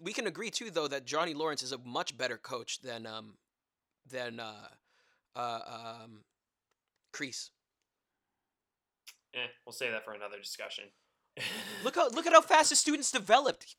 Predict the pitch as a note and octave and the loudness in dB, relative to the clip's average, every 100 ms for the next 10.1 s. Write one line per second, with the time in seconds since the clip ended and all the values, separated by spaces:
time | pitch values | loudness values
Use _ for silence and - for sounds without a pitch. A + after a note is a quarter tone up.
0 | - B3+ - - C4+ B3+ B3 - - G#3+ | -2 2 2 2 -2 -2 -4 -4 2 4
1 | A3+ G3+ G3 G3 F3+ B3 G#3 - G#3 G3 | 4 4 2 4 6 10 12 12 12 10
2 | G#3+ F#3+ G3 G3 - F3 F#3 A#2+ G#2+ - | 8 6 8 8 10 12 12 10 4 -6
3 | _ - G#3 - A#3 - - F#3+ F#3+ - | _ 8 8 10 8 8 8 10 10 6
4 | - - _ - - - - _ _ - | -4 -16 _ -20 -20 -20 -20 _ _ -20
5 | - - F#3+ F3 D4+ D4+ A3 A#3+ C4 A3+ | -20 -18 2 6 10 8 8 6 6 4
6 | G3 F3+ C#4 B3 E3+ D3 F#3+ A3+ A3+ A3+ | 2 4 6 4 0 6 8 8 4 -2
7 | B3+ C4+ - E3+ A#3 A3+ - B3 A3+ G#3+ | 0 0 0 0 2 2 6 6 6 4
8 | A#3+ B3 A#3+ A#3+ A#3+ A3 G#3+ G#3 - - | 2 2 0 0 -2 -4 -2 -2 0 -2
9 | G3 - E3+ F#3 - F#3 - F3 F#3+ C4+ | 0 -2 0 0 0 -6 -2 -2 -2 -6